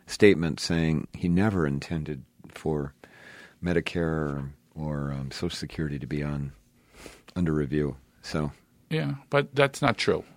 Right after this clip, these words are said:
Speaker 2: But, uh, I, actually,
Speaker 1: Yeah,
Speaker 2: there's
Speaker 1: of
Speaker 2: a
Speaker 1: course.
Speaker 2: lot of
Speaker 1: No,
Speaker 2: uh,
Speaker 1: of course it's not
Speaker 2: there was
Speaker 1: true.
Speaker 2: also that other senator, um, from Utah, Senator Mike Lee, I believe his name is. They literally have him on,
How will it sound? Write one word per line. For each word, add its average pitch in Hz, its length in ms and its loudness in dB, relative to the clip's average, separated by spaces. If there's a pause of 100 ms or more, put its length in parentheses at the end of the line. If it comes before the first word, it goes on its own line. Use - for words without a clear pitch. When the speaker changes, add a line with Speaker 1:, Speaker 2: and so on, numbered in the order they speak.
(100)
Speaker 2:
But, - 200 2
uh, 127 140 2
I, 151 160 10
actually, 151 340 8
Speaker 1:
Yeah, 110 60 12
Speaker 2:
there's 117 180 8
Speaker 1:
of 117 40 8
Speaker 2:
a - 20 8
Speaker 1:
course. 117 120 12
Speaker 2:
lot 127 200 8
of 117 180 6
Speaker 1:
No, 139 160 10
Speaker 2:
uh, 131 60 8
Speaker 1:
of - 100 -6
course 113 260 2
it's 127 120 -6
not 135 40 4
Speaker 2:
there 139 140 8
was 127 80 4
Speaker 1:
true. 127 100 6
Speaker 2:
also 131 220 4
that 110 160 4
other 113 180 4
senator, 104 640 4
um, 101 200 2
from 98 240 -2
Utah, 98 560 6 (760)
Senator 120 420 2
Mike 107 320 6
Lee, 110 440 6
I 95 60 4
believe 98 240 2
his 101 120 -4
name 101 180 4
is. 104 140 0 (840)
They 156 120 2
literally 160 480 4
have 147 280 0
him 123 180 -2
on, 107 200 -4